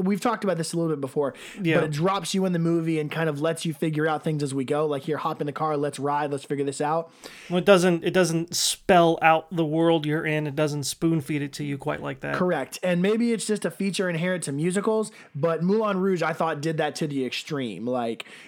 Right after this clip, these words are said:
Speaker 1: quite a bit
Speaker 2: Mm-hmm.
Speaker 1: to talk about. You know, they said the word bohemian about nine times in the first five minutes. That part kinda had me a little like, "Okay, I get it. Let's go. Let's see some stuff happening." And then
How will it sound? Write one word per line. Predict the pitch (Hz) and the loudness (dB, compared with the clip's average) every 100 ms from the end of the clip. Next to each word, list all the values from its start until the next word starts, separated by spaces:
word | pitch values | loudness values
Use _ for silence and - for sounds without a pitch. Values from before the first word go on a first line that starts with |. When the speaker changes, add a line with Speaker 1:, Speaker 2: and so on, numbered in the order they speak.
| - | -14
Speaker 1:
quite | - - 208 196 | -10 -2 0 2
a | |
bit | 180 170 | 0 -2
Speaker 2:
Mm-hmm. | |
Speaker 1:
to | 160 | -2
talk | 175 156 - | 0 0 -2
about. | 151 151 147 147 | -2 0 -2 -2
You | 156 | -4
know, | 135 | -4
they | 127 143 | -2 -2
said | 185 165 | 0 0
the | |
word | 160 165 | 0 0
bohemian | 151 147 165 160 156 | 0 0 0 2 0
about | 151 139 | 0 0
nine | 151 151 151 | -2 -2 -2
times | 160 151 143 | -2 -2 -2
in | 147 | -4
the | |
first | 139 147 - | -2 -4 -2
five | 151 143 | -2 -2
minutes. | 143 143 143 - - _ _ _ 160 | -2 -2 -4 -8 -14 _ _ _ -2
That | 214 233 | 0 0
part | 233 202 | 0 -2
kinda | 185 190 175 | 0 0 2
had | 175 170 | 0 0
me | 165 156 | 0 -2
a | 151 | -2
little | 165 160 | 0 0
like, | 156 147 | 0 0
"Okay, | 160 170 165 143 | 0 -2 -2 -2
I | 151 160 | 0 0
get | 143 139 | -2 -2
it. | 127 | -2
Let's | 160 | -4
go. | 160 139 135 | -2 -2 -2
Let's | 143 147 | -4 -4
see | 165 | -6
some | - 160 | -6 -4
stuff | 170 | -4
happening." | 160 143 139 139 139 - - - - | -2 -4 -4 -6 -8 -12 -20 -20 -6
And | 175 165 | -2 0
then | 175 170 156 | 0 0 -4